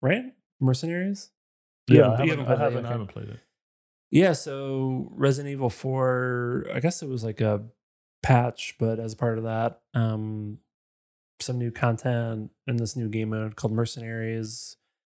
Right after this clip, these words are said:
Speaker 1: which was something that was in the original, original version, but this is the up-, upgraded version. It doesn't have every character,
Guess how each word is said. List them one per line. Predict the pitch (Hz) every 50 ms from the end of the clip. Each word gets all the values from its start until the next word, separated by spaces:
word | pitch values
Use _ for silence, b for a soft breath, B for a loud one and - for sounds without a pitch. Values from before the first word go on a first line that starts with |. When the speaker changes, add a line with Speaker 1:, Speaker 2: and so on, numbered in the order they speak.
| _ _ _ _ _ _ _
Speaker 1:
which | - 127 123 -
was | 127 120
something | - 139 123 - 123 123
that | 127 123
was | 123 120 110
in | 120 120 117
the | 113 113
original, | 113 113 113 110 120 117 117 117 113 113 113 110 110 113 - -
original | 123 117 110 117 110 107
version, | 104 110 107 107 107 113 110 110 107
but | 104 110 107 104 - -
this | 123 - -
is | 113 107 101
the | 117 110
up-, | 110 - - _
upgraded | 135 117 - - 120 113 107
version. | 107 113 110 110 110 117 110 113 - - _ _ _ _ _ _ _ _
It | 143
doesn't | 139 185 226 240
have | 233 214 156 -
every | 131 131 139 139 135 135 135 131 131 127 127 123 120 117 -
character, | - - 127 131 147 - - 185 190 190 196 196 190 -